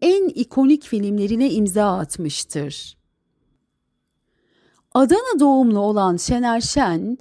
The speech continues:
tiyatro kökenli bir oyuncu olarak kariyerine başlamış ve zamanla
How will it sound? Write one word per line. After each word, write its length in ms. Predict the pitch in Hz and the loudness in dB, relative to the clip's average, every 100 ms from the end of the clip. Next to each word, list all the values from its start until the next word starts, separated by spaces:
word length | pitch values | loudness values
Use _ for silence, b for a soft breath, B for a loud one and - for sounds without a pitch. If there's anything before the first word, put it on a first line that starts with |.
| b b b | b b b
tiyatro 560 | - 285 392 440 359 320 | 2 4 4 2 -2 -2
kökenli 640 | - 269 - 269 247 240 | -2 -4 -4 -2 -2 -2
bir 160 | 226 240 | -2 -2
oyuncu 420 | 202 220 226 220 | -2 0 0 0
olarak 640 | 294 240 180 180 220 - - b b | 2 2 0 -2 -4 -6 -14 b b
kariyerine 680 | - 311 269 285 285 302 349 | 2 4 6 4 4 2 2
başlamış 680 | 226 208 - 190 202 208 - | 0 -4 -8 -10 -8 -10 -8
ve 120 | 214 | -8
zamanla 840 | 196 240 262 320 285 180 190 269 | -4 -2 0 0 0 0 0 -2